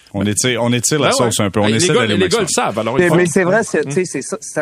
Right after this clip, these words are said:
Speaker 3: c'est un petit peu une combinaison de tout ça qui fait en sorte que, ben, t'arrives dans une situation de la sorte. Puis encore une fois, je le dis, t'as, tu peux pas cross-checker quelqu'un dans le visage. Je pense qu'il a vraiment essayé de viser, euh, l'épaule, le haut de l'épaule.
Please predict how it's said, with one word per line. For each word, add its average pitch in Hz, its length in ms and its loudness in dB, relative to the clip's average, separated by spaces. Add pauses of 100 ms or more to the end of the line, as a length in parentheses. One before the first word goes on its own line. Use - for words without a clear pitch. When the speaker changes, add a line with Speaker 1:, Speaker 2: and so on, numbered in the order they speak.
Speaker 3:
c'est - 200 -6
un 147 80 -2
petit - 160 -14
peu 214 280 0
une 135 140 -4
combinaison 160 560 -4
de 170 60 -6
tout - 180 -12
ça 190 220 -4
qui - 160 -14
fait 147 80 -2
en 135 100 -2
sorte - 260 -6
que, 139 100 -6 (360)
ben, 131 280 -2 (220)
t'arrives 143 280 0
dans 160 140 -2
une 139 180 -6
situation - 460 -6
de 135 40 -4
la 127 80 0
sorte. 147 320 -4
Puis 117 240 -10
encore 143 320 -4
une 131 80 -4
fois, 180 160 -4
je 139 100 -6
le 117 80 -4
dis, 160 240 -4 (280)
t'as, 110 160 -2 (120)
tu - 120 -12
peux 127 100 -2
pas 147 140 0
cross-checker 127 480 -4
quelqu'un - 360 -4
dans 131 120 0
le 113 60 -2
visage. 123 340 -2 (220)
Je - 100 -16
pense 180 220 2
qu'il 143 120 2
a 123 40 -2
vraiment 151 500 0
essayé 156 560 -2
de 139 100 -6
viser, 131 480 -2 (240)
euh, 120 240 0
l'épaule, 143 600 2
le 135 60 0
haut 156 120 0
de 143 80 -6
l'épaule. 120 320 -2